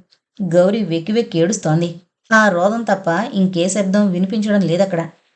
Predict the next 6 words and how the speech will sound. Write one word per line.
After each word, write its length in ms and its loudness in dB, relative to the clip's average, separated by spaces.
"నేను 440 2
గౌరిని 240 2
పెళ్లి 260 -2
చేసుకుంటున్నాను," 560 -2
ఒక్కొక్క 400 0
అక్షరం 480 0